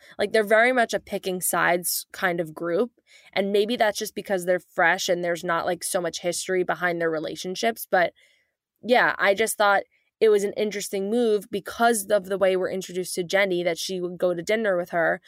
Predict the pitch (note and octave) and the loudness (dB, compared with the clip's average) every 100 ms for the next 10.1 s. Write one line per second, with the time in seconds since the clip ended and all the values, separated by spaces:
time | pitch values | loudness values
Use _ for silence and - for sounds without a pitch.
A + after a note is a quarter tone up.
0 | - _ C#4+ C#4 C#4+ C#4 A#3+ G#3+ - D4 | -20 _ -2 4 4 4 0 -2 -4 -4
1 | C4+ G#3 F#3+ F#3+ G#3 - _ _ _ _ | 0 2 4 4 2 0 _ _ _ _
2 | _ _ _ _ - A#3+ G3 G#3 C4+ D4 | _ _ _ _ 0 2 2 2 4 4
3 | B3 A3+ B3 A3 - A3 G#3 G3 A3+ - | 2 2 2 2 2 0 0 0 -2 -2
4 | G3+ F3+ F3 F#3+ - C4+ - A4+ B4 C#4+ | -2 0 2 0 -2 -4 0 2 4 2
5 | A#3 A3+ F#3+ G3+ G#3 - C3+ G3+ C4 - | 2 2 2 0 0 -2 -4 -2 -2 2
6 | A#3+ A3 G3 F3+ F3 B3 B3+ G3+ F#3+ G3+ | 4 4 4 0 -4 -2 2 2 0 -6
7 | - G3+ F#3+ F3+ F3+ E3+ _ - G#3+ F#3+ | -2 2 2 4 2 0 _ -8 -6 -2
8 | G3 F#3 F#3 F#3 F3+ F3 F3 F3 F3 F3+ | 0 2 0 2 2 2 0 2 2 0
9 | F3+ F3 F#3 F#3 F3+ F#3 E3 F3 F3 E3+ | -2 -4 -2 0 2 2 4 4 2 -2